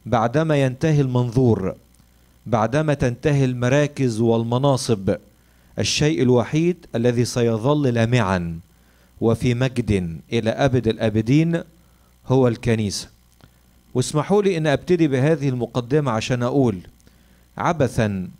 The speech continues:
نستغنى عن الشيء الوحيد الباقي ونبحث عن أشياء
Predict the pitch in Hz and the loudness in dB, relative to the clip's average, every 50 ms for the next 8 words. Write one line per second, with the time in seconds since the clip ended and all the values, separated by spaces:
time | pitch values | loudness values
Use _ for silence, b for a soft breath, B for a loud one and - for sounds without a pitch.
0 | - 113 117 117 - - - - 160 156 147 127 123 120 110 101 92 - - 110 | -8 -6 -4 -4 -4 -6 -4 -4 -4 -2 -2 -4 -4 -2 -2 -2 -2 -2 -2 -4
1 | 120 120 113 104 - - - 165 165 156 - 120 120 113 113 117 113 - - - | -2 -2 -4 -4 -4 -2 -2 0 0 -2 -2 -2 -2 0 2 2 2 0 0 0
2 | 156 165 147 139 123 120 110 120 143 156 170 165 - 180 180 180 - b b b | 0 2 2 2 0 0 0 0 0 0 0 0 -2 -2 -2 -2 -6 b b b
3 | b b b b b b b b b 120 110 117 120 127 156 175 - - - - | b b b b b b b b b -4 -2 0 0 0 -2 -4 -4 -6 -6 -4
4 | 185 190 185 - - - 190 - - _ _ _ - 104 117 123 - - 135 127 | -4 -6 -6 -6 -4 -4 -4 -4 -6 _ _ _ -6 -6 -4 -4 -6 -6 -4 -4
5 | 117 - - 131 135 143 156 160 170 185 - | -4 -4 -2 0 0 2 2 2 0 -2 -4